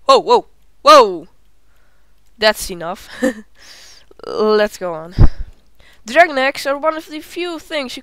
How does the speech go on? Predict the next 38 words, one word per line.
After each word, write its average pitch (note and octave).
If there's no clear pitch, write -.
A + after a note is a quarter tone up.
can't C#4+
get A#3+
in B3
creative. C#4
But G3+
the, -
you, G3
do A3+
you A#3
know A#3
how B3+
you, B3+
how B3
you, C4
how C4
you C4+
get C#4
them? E4
Just D4+
type C4
in A#3+
slash C4
gif A3
add C4
a, A3+
a A#3+
one B3+
two B3
two, F3+
and F4
you G4
will D4+
get G#3+
a C4
dragon F4
egg. A#3
Very G#3
nice. -